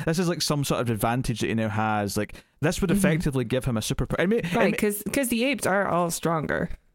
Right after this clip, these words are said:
Speaker 1: they, yeah, they're all physically strong and faster, you know? They're, they're
Speaker 2: Mm-hmm.
Speaker 1: running around. Like, it, it's almost like, um, you could have used this as a really interesting, and I, I know I'm going to, like, highbrow with this to try and, like, give this a better story, but y-, if you only have one character with a gun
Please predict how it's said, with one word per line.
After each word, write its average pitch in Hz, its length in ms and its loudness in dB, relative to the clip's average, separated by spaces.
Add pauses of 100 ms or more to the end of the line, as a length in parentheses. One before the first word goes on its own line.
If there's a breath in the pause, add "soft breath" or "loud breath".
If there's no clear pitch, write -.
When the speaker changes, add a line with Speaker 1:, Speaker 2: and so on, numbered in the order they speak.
(100)
Speaker 1:
they, 170 220 0
yeah, 226 120 2
they're 147 120 2
all 196 80 0
physically 156 340 -2
strong 104 220 -2
and 107 100 -4
faster, 123 500 -2 (220)
you 123 80 -4
know? 123 220 -2
They're, 123 120 0
they're 185 140 2
Speaker 2:
Mm-hmm. 156 120 2
Speaker 1:
running 120 200 0
around. 123 200 -2
Like, - 200 -4 (600 soft breath)
it, 185 100 0
it's 180 180 0
almost 294 400 0
like, 214 180 -2
um, 143 520 0 (500)
you 190 120 0
could 233 200 -2
have 381 160 2
used 202 220 2
this 165 140 0
as 147 100 0
a 131 80 2
really 135 240 0
interesting, 123 720 -2
and 135 120 0
I, 123 280 0
I 131 40 0
know 107 160 0
I'm 104 140 0
going 120 240 -2
to, 98 340 0
like, 92 140 -2
highbrow 98 420 -2
with 92 140 -2
this - 240 -4
to 110 100 -4
try 98 200 -2
and, 98 120 -2
like, - 180 -6
give 104 180 -4
this - 420 -4 (220)
a 98 80 -2
better 95 340 0 (160)
story, 98 400 -2
but 98 240 -2 (720 loud breath)
y-, - 80 -8 (240)
if 165 180 -2
you 190 100 4
only 247 180 2
have 233 200 0
one 175 160 0
character 165 380 -2
with 127 80 -4
a 123 60 0
gun 123 440 0